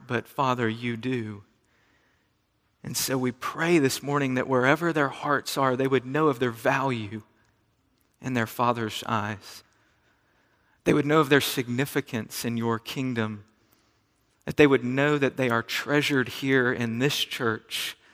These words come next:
the way their Savior treasures them. Would they feel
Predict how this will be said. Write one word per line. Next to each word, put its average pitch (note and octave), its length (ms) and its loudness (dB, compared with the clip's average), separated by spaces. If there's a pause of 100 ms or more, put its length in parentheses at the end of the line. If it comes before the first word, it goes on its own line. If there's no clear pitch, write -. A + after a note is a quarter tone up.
(380)
the A#2+ 120 -2
way B2 220 2
their A2+ 160 0
Savior B2 800 -2 (500)
treasures A#2 640 -6
them. A2+ 340 -2
Would A#2 160 0
they A#2 160 4
feel C3+ 840 0